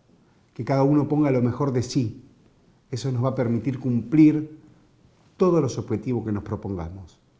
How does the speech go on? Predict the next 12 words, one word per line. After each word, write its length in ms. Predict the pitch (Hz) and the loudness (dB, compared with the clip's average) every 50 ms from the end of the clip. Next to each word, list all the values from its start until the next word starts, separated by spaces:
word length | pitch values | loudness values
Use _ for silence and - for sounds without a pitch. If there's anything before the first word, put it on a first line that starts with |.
| _ _ _ _ _ _ | _ _ _ _ _ _
Crecer 760 | - 127 120 113 104 - 156 151 170 - - - - - - - _ - | -2 0 0 0 2 2 2 4 4 2 -2 -6 -12 -18 -20 -14 _ -6
y 80 | 127 | -6
tener 300 | 104 - 104 107 113 110 | -4 -4 -4 -2 -2 -2
una 140 | 110 107 104 | -2 -2 -4
ciudad 300 | - - - 101 101 95 | -4 -6 -8 -8 -8 -8
mejor. 360 | 95 95 92 85 - - - - _ _ _ _ _ _ _ _ _ _ _ _ _ _ _ _ _ _ | -8 -10 -10 -12 -14 -18 -20 -20 _ _ _ _ _ _ _ _ _ _ _ _ _ _ _ _ _ _
En 120 | - 120 127 | -2 0 0
este 200 | 123 123 139 127 | 0 0 0 2
nuevo 240 | 131 135 135 135 | 4 4 4 4
aniversario 880 | 131 123 123 120 117 107 - - 131 127 123 127 127 123 113 110 104 104 | 4 4 4 2 2 0 0 -2 -2 0 2 2 2 2 0 0 -2 -2
de 100 | 110 113 | -2 -4
Ushuaia, 600 | 107 - - 143 139 139 143 143 143 143 143 | -4 -2 0 0 2 2 2 2 0 -2 -6